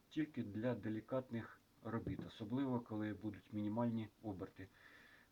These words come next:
Бо вона, ну, чим менше оберти, тим і менше,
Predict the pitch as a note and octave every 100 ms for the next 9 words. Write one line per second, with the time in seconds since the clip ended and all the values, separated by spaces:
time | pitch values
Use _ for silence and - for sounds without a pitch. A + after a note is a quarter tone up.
0 | - G#2 A2+ A#2+ B2 A#2 A2 - - -
1 | - A#2+ F#2 - - - - - A#2+ A2+
2 | A#2 A#2+ - G#2+ C3+ D3 C#3 C3+ - -
3 | G2 F#2 - - - G#2+ B2+ C3+ -